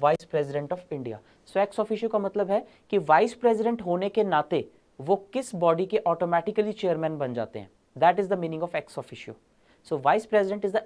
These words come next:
ex officio chairman। तो जो भी कोई इंसान vice president of India होगा वो ऑटोमेटिकली कौन सी बॉडी का चेयरमैन माना जाएगा? Options are राज्यसभा, नेशनल डेवलपमेंट काउंसिल,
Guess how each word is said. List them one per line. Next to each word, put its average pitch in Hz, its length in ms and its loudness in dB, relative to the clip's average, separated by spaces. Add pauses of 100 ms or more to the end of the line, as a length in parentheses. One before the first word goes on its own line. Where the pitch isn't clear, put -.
(120)
ex 233 280 -10
officio 175 340 -6 (100)
chairman। 131 400 -4 (440)
तो 160 60 0
जो 156 240 2
भी 208 120 -2
कोई 226 200 4
इंसान 196 400 0
vice 147 280 0
president 180 420 -4
of 175 80 -12
India 151 200 -4
होगा 135 240 -2
वो 175 200 -4
ऑटोमेटिकली 156 840 -2 (340)
कौन 175 260 2
सी 226 180 -6
बॉडी 160 300 2
का 175 120 -4
चेयरमैन 160 600 -4 (520)
माना 139 300 2
जाएगा? 107 360 -4 (340)
Options 190 440 0
are 180 160 4 (220)
राज्यसभा, 170 640 0 (500)
नेशनल 151 440 0
डेवलपमेंट 175 520 -4
काउंसिल, 190 420 -4